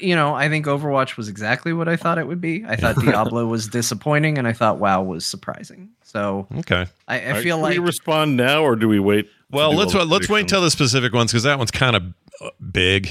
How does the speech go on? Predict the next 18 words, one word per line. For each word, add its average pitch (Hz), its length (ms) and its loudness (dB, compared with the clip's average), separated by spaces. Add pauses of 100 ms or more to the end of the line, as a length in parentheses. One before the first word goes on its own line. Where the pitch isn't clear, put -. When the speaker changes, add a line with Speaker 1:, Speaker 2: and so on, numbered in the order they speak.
Speaker 2:
That 151 160 0
was, 147 100 0
like, 131 220 0
big 110 220 2
overall. 101 600 4
Let's 123 280 0
get, 127 360 0
uh, 104 140 2
in 107 160 2
the 101 60 2
Speaker 3:
Yeah. 98 60 0
Speaker 2:
weeds 107 260 0
here 107 160 2
with 98 180 2
you 131 380 2
and 107 200 -2
Bo 104 260 2
together, 101 680 0